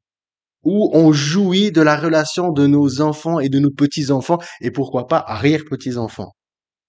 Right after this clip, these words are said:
Amen. Et ça, c'est quelque chose qu'on peut définir la bénédiction. Mais, comme le dit dans le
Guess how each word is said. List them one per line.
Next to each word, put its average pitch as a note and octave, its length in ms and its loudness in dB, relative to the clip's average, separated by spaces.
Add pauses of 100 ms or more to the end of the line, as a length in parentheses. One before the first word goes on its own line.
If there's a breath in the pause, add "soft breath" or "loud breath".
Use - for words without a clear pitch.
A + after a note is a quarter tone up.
(200)
Amen. C3 560 -8 (920)
Et C#3+ 100 2
ça, A3+ 220 4
c'est F#3 140 2
quelque E3+ 260 4
chose A3 320 0
qu'on D3+ 180 0
peut F#3+ 320 4 (280 loud breath)
définir F#3+ 960 2
la D#3 340 0
bénédiction. D3 800 0 (560)
Mais, E3+ 440 2 (240 soft breath)
comme E3+ 260 6
le D#3 160 8
dit D#3 280 0
dans D3 160 6
le C#3+ 240 6